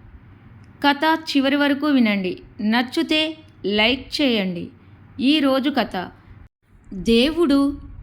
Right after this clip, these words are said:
నాకేం ఇచ్చాడు? పూర్వము అనంతగిరి అనే రాజ్యంలో గజపతి అనే ఒక మహారాజు ఉండేవాడు.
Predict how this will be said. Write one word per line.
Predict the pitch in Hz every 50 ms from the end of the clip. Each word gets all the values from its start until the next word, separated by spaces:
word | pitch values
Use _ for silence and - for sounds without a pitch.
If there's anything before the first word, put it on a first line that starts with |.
| - - 202
నాకేం | 202 226 240 247 247 - - 202 208 240 262 311
ఇచ్చాడు? | 320 339 339 - - - 294 247 202 180 180 151 - - - - - - - - - - - - - -
పూర్వము | 269 294 349 381 381 392 359 285 269 262 262 277 285 277 - - - - - - -
అనంతగిరి | 185 196 214 247 285 302 320 381 311 311 339 294 339 320 - -
అనే | 285 277 285 277 254
రాజ్యంలో | 202 190 175 170 165 151 208 214 233 247 269 311 320 285 233 - - - - - - - - - - 175 185
గజపతి | 220 214 202 302 320 330 381 370 370 370 - - -
అనే | 277 262 262 269
ఒక | 285 285 277 269 254
మహారాజు | 226 208 190 180 165 208 247 269 277 285 269 254 - 196 233
ఉండేవాడు. | 254 262 247 208 190 190 220 254 269 269 254 208 190 180